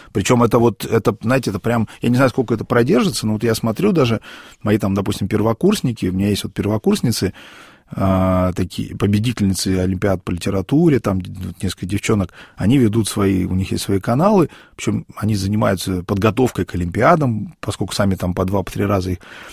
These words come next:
побеждали. Но вот это принципиальный момент. Вот это поколение, вот, условно говоря, я не знаю, там, м, может быть, от двадцати и ниже, может, двадцати пяти и ниже,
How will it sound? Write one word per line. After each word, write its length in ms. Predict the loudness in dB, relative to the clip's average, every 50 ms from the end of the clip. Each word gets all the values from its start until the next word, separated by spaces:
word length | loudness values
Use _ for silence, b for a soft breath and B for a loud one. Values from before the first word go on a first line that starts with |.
| B B -2
побеждали. 560 | 0 2 4 4 4 4 2 2 2 2 2
Но 60 | 2 2
вот 80 | 2 2
это 160 | 2 0 2
принципиальный 560 | 0 0 0 2 2 4 4 4 4 2 0
момент. 340 | 0 0 0 0 -2 -2 -4
Вот 120 | -4 -2
это 160 | -2 -2 -2 -8
поколение, 560 | -10 -4 -2 0 2 4 4 4 2 2 0
вот, 240 | 0 -4 -6 _ -14
условно 340 | -8 -4 -2 -2 -2 -2 -4
говоря, 280 | -2 -2 0 0 0
я 40 | 0
не 80 | -2 -2
знаю, 220 | -2 -2 -2 -2
там, 220 | -4 -8 -8 -10 B B B B B B B B B B B B B -20 -20 _ _ -14
м, 220 | -14 -12 -10 -10 -12 -12 -14 -16
может 580 | -14 -10 -6 -6 -4 -4 -2 -2 -2 -4 -4
быть, 100 | -4 -4
от 100 | -4 -4
двадцати 480 | -2 -2 -2 -2 -4 -4 0 0 2 2
и 40 | 4
ниже, 240 | 2 2 2 0
может, 180 | -2 -4 -4 -4
двадцати 300 | -6 -6 -6 -8 -12 -10
пяти 320 | -10 -8 -6 -2 0 0
и 40 | 0
ниже, 360 | 0 0 0 -2 -4 -6 -8